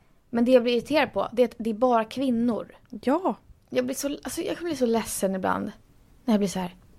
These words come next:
Speaker 1: Alltså, jag kan bli så himla så här, "Stackars att vi har blivit tjejer." Eller inte att vi har blivit, men stackars alla jävla tjejer.
Speaker 2: Ja, det är så jävla mycket krav.
Speaker 1: Och vet du vad som också är synd?
Speaker 2: Vadå?
Speaker 1: Det är att det är fan jobbigt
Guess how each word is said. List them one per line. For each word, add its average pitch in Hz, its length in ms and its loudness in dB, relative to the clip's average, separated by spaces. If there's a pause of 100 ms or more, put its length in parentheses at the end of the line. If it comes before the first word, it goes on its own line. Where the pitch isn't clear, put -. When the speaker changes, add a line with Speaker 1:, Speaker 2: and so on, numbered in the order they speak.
(840)
Speaker 1:
Alltså, 311 200 0
jag 370 140 2
kan 370 120 2
bli 359 100 4
så - 60 -4
himla 277 200 6
så - 100 -4
här, - 100 -8 (380)
"Stackars - 640 0
att 208 140 -4
vi 202 140 0
har 202 100 -2
blivit 190 240 -4
tjejer." 202 340 -8 (960)
Eller 339 120 0
inte 320 120 0
att 294 60 -6
vi 349 220 2
har 339 80 6
blivit, 269 180 2
men 285 120 -2
stackars 294 580 0
alla 247 560 4 (100)
jävla 202 340 0
tjejer. 202 460 -6 (100)
Speaker 2:
Ja, - 80 -14
det 220 60 -12
är 196 40 -12
så 208 180 -8
jävla 180 760 0
mycket 175 520 -4
krav. - 640 -4 (320)
Speaker 1:
Och 247 80 2
vet 294 80 4
du 302 60 2
vad 294 80 4
som 285 180 2
också 294 220 -2
är 294 60 4
synd? 208 540 -4 (180)
Speaker 2:
Vadå? 196 260 -4 (140)
Speaker 1:
Det 277 140 4
är 254 40 6
att - 200 -4 (1080)
det 233 160 0
är 302 120 4
fan 320 340 2
jobbigt 233 1000 -2